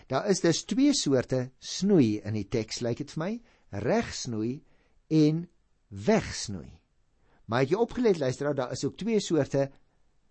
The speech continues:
lote. Daar is lote wat vrug dra en daar is lote wat nie vrug dra nie. Die een soort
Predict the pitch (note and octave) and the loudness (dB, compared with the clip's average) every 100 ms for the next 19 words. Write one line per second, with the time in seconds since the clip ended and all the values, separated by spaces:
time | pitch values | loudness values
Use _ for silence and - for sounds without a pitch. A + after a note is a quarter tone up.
0 | _ - G#2+ G3+ G#3 - - _ _ _ | _ -8 2 4 4 0 -12 _ _ _
1 | _ _ _ - C3+ D#3+ D#3+ - A2+ C#3 | _ _ _ 0 2 2 -2 -4 4 8
2 | A#3+ B3 F#3 C3+ - - - C4+ C#4 A2+ | 8 4 -2 -2 -6 -10 0 2 2 -2
3 | F2+ F#2 F2+ C#3 - _ _ _ _ E3+ | -8 -6 -6 -10 -14 _ _ _ _ 4
4 | D#3+ D3+ C#3+ - C3 D#3 E3 D#3+ D3 F3 | 4 4 0 2 2 2 2 0 2 4
5 | B3+ - C3+ G2+ - F#2 C#2+ - - _ | 4 4 -2 -4 -8 -12 -12 -18 -20 _
6 | _ _ _ _ _ - F3+ A3 B3+ D4+ | _ _ _ _ _ 0 2 4 2 2
7 | C#4+ - A#2 G#2 - _ | 0 -2 -4 -4 -8 _